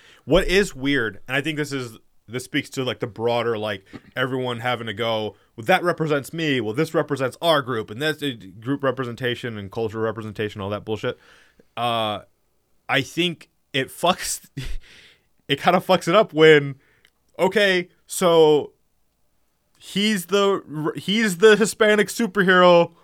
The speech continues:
By the way, he's not a superhero. <laughs> He's a, he's a murdering psychopath who's like,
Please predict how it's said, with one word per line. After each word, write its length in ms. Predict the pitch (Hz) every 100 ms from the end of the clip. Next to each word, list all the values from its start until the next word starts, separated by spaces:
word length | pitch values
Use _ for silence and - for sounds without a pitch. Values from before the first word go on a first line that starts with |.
| _ _ _ -
By 260 | 185 214
the 140 | 214 190
way, 540 | 196 208 185 160 143
he's 420 | - - 202 180
not 260 | 180 202 214
a 40 |
superhero. 920 | 202 - 262 240 - 190 196 185 185 185 208 196 -
<laughs> 0 |
He's 280 | 185 170 127
a, 120 | - - _ _ _ 320 330 - -
he's 280 | 262 214 -
a 100 | 226
murdering 640 | 196 185 254 226 214 208 190
psychopath 840 | 180 202 202 196 175 156 147 135
who's 280 | 147 147 135
like, 340 | 147 143 139